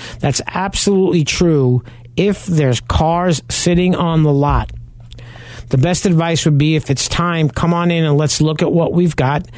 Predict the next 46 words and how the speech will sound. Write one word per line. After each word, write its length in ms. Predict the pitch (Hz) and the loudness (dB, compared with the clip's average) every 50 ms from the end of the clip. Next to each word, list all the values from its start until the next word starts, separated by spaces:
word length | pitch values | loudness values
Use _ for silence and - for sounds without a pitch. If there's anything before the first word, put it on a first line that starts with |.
| - - - - | -18 -18 -6 -2
and 160 | - 175 180 | 0 0 2
let's 160 | 175 165 - | 2 2 2
put 180 | - - 208 196 | 2 2 4 4
it 120 | 196 180 | 4 4
all 200 | 170 170 165 170 | 2 2 2 2
on 140 | 175 175 170 | 2 0 0
paper. 480 | 147 - 190 196 190 - - 110 95 - - - - - - - | 2 2 2 2 0 0 -2 -2 -4 -6 -10 -14 -14 -14 -8 -2
We 120 | - 147 147 | 0 2 2
want 240 | 151 160 170 180 196 | 2 2 2 2 2
a 40 | |
relationship 720 | 202 196 185 165 170 175 147 - - 170 - - 175 170 - | 2 2 2 2 2 2 2 2 2 2 2 2 0 0 0
because, 520 | - 131 - - 156 151 139 - - - - - - - - - - - - - - - - - - - - - | -2 -2 0 0 0 0 0 -2 -4 -8 -12 -16 -20 -20 -20 -20 -20 -20 -20 -20 -20 -20 -20 -20 -20 -6 -2 0
look, 340 | 185 170 147 120 - - - - - - - - - - - - - - | 0 0 0 -4 -6 -10 -16 -16 -18 -20 -20 -20 -20 -20 -20 -8 -2 -2
we 120 | 160 180 | 0 0
can 160 | - - 180 | 2 2 0
sell 240 | 151 - 190 165 165 | 2 2 0 0 0
everybody 480 | 170 175 185 202 180 170 190 185 190 190 | 2 2 2 2 2 2 2 2 2 2
in 80 | 185 | 2
our 120 | 190 190 185 | 2 2 2
market 380 | 170 160 156 156 143 - 135 | 2 2 0 0 0 0 0
one 300 | 127 147 151 151 165 165 | 2 2 2 2 2 2
car 240 | - - 175 160 151 | 2 2 0 2 2
and 80 | 143 123 | 0 0
still 260 | - - - 156 156 | 0 0 0 2 2
go 220 | 147 143 147 147 | 2 2 2 4
broke. 440 | 139 139 147 147 135 120 104 - - - - - - - - | 4 2 2 2 2 0 -2 -6 -10 -18 -18 -18 -14 -6 -2
Well, 100 | 135 143 | 0 2
we 120 | 151 151 | 2 2
have 220 | 135 156 170 175 - | 2 2 0 0 -2
to 80 | - 180 | -2 -2
sell 260 | - - 185 170 165 | 0 0 0 2 2
you 220 | 160 160 165 165 - | 4 4 2 2 2
over 340 | 160 160 156 151 156 160 | 2 2 2 2 2 2
and 80 | 156 156 | 2 2
over 300 | 151 151 151 143 143 139 | 2 2 2 2 2 2
again. 260 | 135 127 123 120 123 | 2 2 2 2 2
We 100 | 123 131 | 2 2
want 200 | 139 147 151 151 | 2 2 2 2
to 60 | 143 | 2
dazzle 500 | 135 123 151 151 165 170 160 139 180 190 | 2 2 2 2 2 2 2 2 2 4
you. 160 | 185 180 175 160 | 4 4 4 4
We 120 | 160 156 | 4 4
want 220 | 143 151 156 151 | 4 2 2 2
to 60 | 139 127 | 2 0
show 260 | - - 165 160 165 | 2 2 2 4 4
you 320 | 170 175 185 190 190 175 | 4 4 4 4 4 2